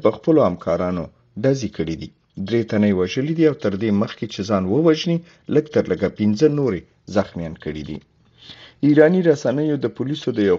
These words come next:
قومندان ډګروال فرزاد یاسیمی په قول لیکلي چې برید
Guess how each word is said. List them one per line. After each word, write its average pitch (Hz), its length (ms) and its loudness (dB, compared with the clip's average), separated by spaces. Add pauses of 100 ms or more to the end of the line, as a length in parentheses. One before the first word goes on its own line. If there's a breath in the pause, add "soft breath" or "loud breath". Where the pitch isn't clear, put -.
قومندان 104 480 0 (260)
ډګروال 113 480 2 (120)
فرزاد 101 500 2
یاسیمی 104 480 -2
په - 40 -2 (120)
قول 95 180 2 (120)
لیکلي 135 320 -2 (400 loud breath)
چې - 80 -2 (100)
برید 107 260 -6